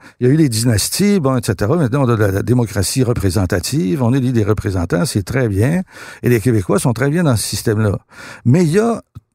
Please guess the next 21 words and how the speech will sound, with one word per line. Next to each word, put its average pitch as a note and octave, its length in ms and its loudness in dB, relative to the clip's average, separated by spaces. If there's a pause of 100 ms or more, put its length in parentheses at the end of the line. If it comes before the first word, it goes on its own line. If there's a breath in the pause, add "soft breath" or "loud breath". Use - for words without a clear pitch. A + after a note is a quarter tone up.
(140)
un B2+ 120 2
courant G#3 320 2
de D#3 60 -6
pensée B2 540 -2 (640)
puissant F3 540 0 (420)
et A#2 80 2
surtout E3+ 340 0
une E3+ 80 2
espèce A#2 440 0
d'idéologie, C#3+ 760 0
euh, A2+ 140 2
je F2+ 60 -4
dirais, G#2 220 -2
euh, A2 260 -2 (680 loud breath)
plus C3 260 2
ou A#2+ 40 0
moins, C3+ 180 2
euh, A2+ 360 2
dormante B2 840 -2
ou, G#2+ 220 0
euh, F2 340 -2